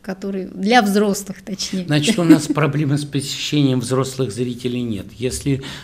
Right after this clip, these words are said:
Speaker 2: э, на взрослой аудитории, э, спектакль не продан за две недели через кассу, у нас нет администраторов, никогда их не было.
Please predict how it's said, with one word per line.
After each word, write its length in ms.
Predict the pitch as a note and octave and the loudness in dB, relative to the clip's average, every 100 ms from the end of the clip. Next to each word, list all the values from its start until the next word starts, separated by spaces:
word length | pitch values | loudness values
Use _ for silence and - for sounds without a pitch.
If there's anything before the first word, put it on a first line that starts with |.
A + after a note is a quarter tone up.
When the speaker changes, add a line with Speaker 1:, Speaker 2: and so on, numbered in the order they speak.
| - | -8
Speaker 2:
э, 600 | A#2+ A#2+ A#2 A#2+ A#2 A#2 | -2 0 2 0 0 0
на 160 | B2 A#2+ | 0 0
взрослой 520 | A#2 B2+ - A#2+ A2+ | 2 2 2 -2 -2
аудитории, 720 | A2+ A2 A#2+ B2 G#2 G2 G2+ - | -2 -6 -6 -4 -4 -6 -10 -14
э, 460 | G#2 G2+ G2+ G2+ G2 - | -8 -4 -4 -6 -10 -16
спектакль 760 | - - - C3 - A#2+ - G#2+ | -14 -14 -10 -10 -4 -4 -2 -4
не 160 | A2+ G#2+ | -4 -4
продан 420 | A2+ G#2+ F#2+ G#2 | -4 -4 -4 -6
за 200 | G2+ G#2+ | -4 -4
две 160 | G2 G#2 | -4 -6
недели 400 | G#2 G2+ G#2 F#2+ | -6 -4 -6 -6
через 420 | F#2+ - F#2 - | -8 -10 -10 -12
кассу, 380 | - D3+ D3 - | -4 -4 -2 -6
у 20 | |
нас 260 | G#2 G#2 - | -8 -8 -8
нет 240 | G#2+ G2 | -8 -8
администраторов, 800 | F#2+ F#2 G2+ G2 - D3+ D3+ G#2+ | -12 -8 -8 -6 -4 -4 -4 -10
никогда 380 | - G2 G2 G2+ | -10 -10 -10 -8
их 200 | G#2+ - | -10 -10
не 160 | F#2 F#2 | -8 -8
было. 280 | F2 F2 | -8 -12